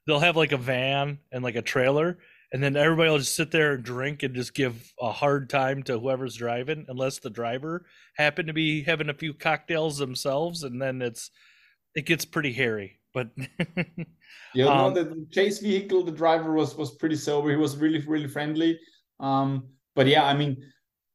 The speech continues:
Speaker 2: we had a, we had a fun <laughs> experience in the chase vehicle. Uh, we call it the,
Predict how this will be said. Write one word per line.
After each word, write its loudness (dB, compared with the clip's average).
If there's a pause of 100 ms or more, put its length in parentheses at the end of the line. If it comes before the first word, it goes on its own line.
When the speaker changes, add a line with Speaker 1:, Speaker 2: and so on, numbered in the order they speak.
(840)
Speaker 2:
we 6
had 6
a, -2
we 6
had 8
a 2
fun 0
<laughs> -6
experience 2
in 4
the 0
chase -2
vehicle. -4
Uh, 0
we 0
call 0
it -6
the, -2